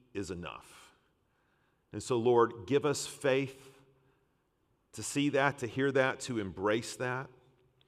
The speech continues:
Father, give us tender hearts when it comes to your merciful approaches to us, with changes you want to make in our life.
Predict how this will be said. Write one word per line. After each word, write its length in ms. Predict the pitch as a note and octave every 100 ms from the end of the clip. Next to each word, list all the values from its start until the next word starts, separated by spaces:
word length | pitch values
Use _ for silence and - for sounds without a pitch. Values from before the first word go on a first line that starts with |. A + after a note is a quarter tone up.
| _ _ _ _ _ _ _ _
Father, 300 | D3+ C#3+ C3
give 220 | A#2+ D3 D3+
us 240 | C3+ - -
tender 460 | - - D3+ D3 C#3
hearts 840 | - B2+ D3 D3+ - - - - - _ _ _ _ _ _ _
when 160 | C3 B2
it 120 | A#2+
comes 440 | - C#3+ C#3 C#3 -
to 120 | B2+
your 260 | A2+ B2
merciful 1160 | A#2 G#2+ A2+ C3+ - C#3 - B2 B2 A#2 A2+ A#2 - - - _
approaches 680 | G2+ - C#3+ C3 - C3 - -
to 200 | B2 A2+
us, 680 | F#2 E2+ - - - - _ _ _ _ _
with 200 | G#2+ G2+
changes 760 | - - C#3+ C3+ C3+ A2 A2 F#2
you 120 | A#2
want 180 | A2+ G2+
to 60 | G2
make 440 | G2 F#2+ F#2 -
in 120 | F#2+ G2+
our 320 | F2+ F2+ E2
life. 440 | E2+ E2+ C#2+ C#2+